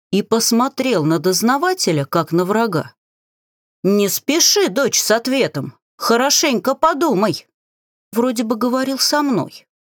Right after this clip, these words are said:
но было такое ощущение, что он угрожает Эмину. Стало невыносимо смешно, но я сдержала свой порыв. В конце концов, у нас было ещё много дел,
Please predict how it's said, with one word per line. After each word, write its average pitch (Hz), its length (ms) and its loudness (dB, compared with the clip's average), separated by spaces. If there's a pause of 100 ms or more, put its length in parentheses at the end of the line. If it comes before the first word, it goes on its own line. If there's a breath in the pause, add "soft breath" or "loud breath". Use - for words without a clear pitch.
но 185 180 2
было 196 300 0
такое 180 440 0
ощущение, 214 840 0
что - 400 -2
он 151 220 2
угрожает 185 680 0
Эмину. 214 440 -2 (920)
Стало 277 480 -2
невыносимо 170 760 0
смешно, 196 560 0 (340)
но 175 140 2
я 311 180 0
сдержала 175 520 -2
свой 135 280 -2
порыв. 160 500 -4 (720)
В - 120 -14
конце 214 360 0
концов, 202 600 -2 (100)
у 254 80 -2
нас 285 240 0
было 226 240 -2
ещё 180 400 0
много 175 380 0
дел, 294 320 -2